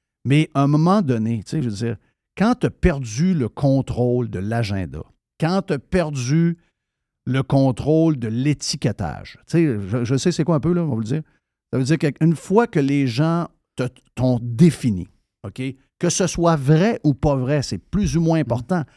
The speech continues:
c'est qu'ils ont réussi. Ils ont toute une machine, là. La machine démocrate médiatique est, est, est vraiment performante. Elle sait comment faire. Et ces gens-là ont réussi à travers un paquet de, de, de patentes manipulées, euh, avec l'aide de, de la swamp,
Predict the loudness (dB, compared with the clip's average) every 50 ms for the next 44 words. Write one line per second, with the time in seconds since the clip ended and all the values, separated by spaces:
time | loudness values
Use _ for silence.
0 | _ _ _ _ -10 -4 0 0 0 2 2 0 0 0 0 -2 -2 0 2 2
1 | 2 2 2 2 0 0 0 0 -2 -2 0 0 0 2 2 2 2 2 2 0
2 | -2 -2 -2 -6 -10 -18 _ _ _ _ _ _ -8 -4 -2 0 0 0 0 0
3 | -2 -2 -2 0 0 2 2 2 2 2 2 2 2 0 -2 -4 -6 -4 -4 -4
4 | -2 0 0 0 0 0 0 -2 -2 -2 -2 -2 -4 -4 -4 -2 -4 -6 -6 _
5 | -8 -8 -8 -6 -6 -6 -6 -6 -4 -4 -2 0 2 2 4 2 2 2 0 -2
6 | 0 2 0 2 2 2 0 -2 -4 -6 -8 -8 -6 -2 -2 0 0 2 2 2
7 | 2 0 0 0 -2 -2 -2 -4 -8 _ _ _ _ _ _ _ _ _ _ _
8 | -6 -4 -2 0 2 2 4 4 4 4 4 2 2 2 2 2 0 0 0 -2
9 | -4 -4 -4 -4 -4 -8 _ _ _ _ _ _ -12 -10 -6 -4 -2 0 0 0
10 | 0 0 0 0 0 0 2 2 4 4 4 4 2 2 0 0 0 -2 -2 -2
11 | -2 0 2 0 2 2 2 2 2 2 0 0 -2 -2 0 0 -2 -2 -4 -4
12 | -6 -6 -6 -8 -8 -6 -6 -6 -6 -4 -2 0 2 2 2 0 0 0 -2 -2
13 | -2 -2 -4 -6 -4 -2 0 2 2 2 2